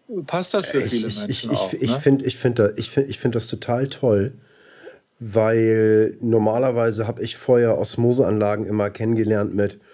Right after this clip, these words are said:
Speaker 2: "Okay, jetzt musst du richtig investieren, wenn du das haben willst, und sonst frisst du das, stirb."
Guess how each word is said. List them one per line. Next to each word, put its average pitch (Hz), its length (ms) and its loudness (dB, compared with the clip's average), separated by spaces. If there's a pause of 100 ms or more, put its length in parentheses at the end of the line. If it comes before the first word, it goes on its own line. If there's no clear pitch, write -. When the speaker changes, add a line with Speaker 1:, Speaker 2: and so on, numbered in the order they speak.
(260)
Speaker 2:
"Okay, 127 380 2
jetzt 107 260 2
musst 123 300 2
du 110 80 0
richtig 131 320 0
investieren, 123 560 2
wenn 107 100 2
du 95 60 2
das 87 200 -2
haben 117 300 0
willst, 120 300 0
und 92 40 -8
sonst 98 280 -4
frisst - 480 -10
du - 20 0
das, 101 140 0
stirb." 78 340 -6